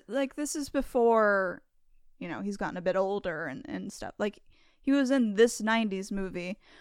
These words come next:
which did not recoup its cost. <laughs> And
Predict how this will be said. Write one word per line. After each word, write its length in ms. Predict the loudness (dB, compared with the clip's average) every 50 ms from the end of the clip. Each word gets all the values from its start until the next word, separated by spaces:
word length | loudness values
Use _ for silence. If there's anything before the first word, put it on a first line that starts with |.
| -14 _
which 300 | -2 -2 0 0 -2 -6 -4 -6 -6 -2 0
did 160 | 2 2 2
not 360 | 4 2 2 2 2 -2 -4 -8 _ -12
recoup 580 | -6 -4 -4 -4 -4 -4 0 2 2 0 0 -4 -12
its 160 | -12 -12 -12
cost. 560 | -8 -4 -2 0 6 6 6 6 6 4 2 2 0
<laughs> 40 | 0 -8 -12 -14 -16 -20 -20 _ _ _ _ _ _ _ _ _ _ _ _ _ _ _ _ _ -20 -20 -20 -20 -20 -20 -20 -18 -10 -2 2
And 420 | 4 4 4 4 0 -4 -6 -10